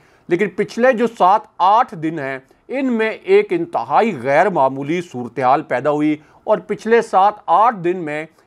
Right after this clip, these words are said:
इमरान रियाज खान की बाजियाबी में कुछ सुस्त रवि पैदा हो गई। उसकी वजह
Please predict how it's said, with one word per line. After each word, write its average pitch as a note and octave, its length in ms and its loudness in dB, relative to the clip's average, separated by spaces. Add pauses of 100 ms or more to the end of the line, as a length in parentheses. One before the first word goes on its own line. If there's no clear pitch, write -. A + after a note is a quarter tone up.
(100)
इमरान G3+ 360 2
रियाज G3 300 0
खान D#3+ 300 0
की F#3+ 220 -6
बाजियाबी C#3 600 0
में E3+ 260 -2 (300)
कुछ C4 200 0
सुस्त A#3 380 -4
रवि E3 320 2
पैदा C#3 300 2
हो C3 160 0
गई। G#2 180 -10 (380)
उसकी A3 260 -6
वजह G3+ 360 4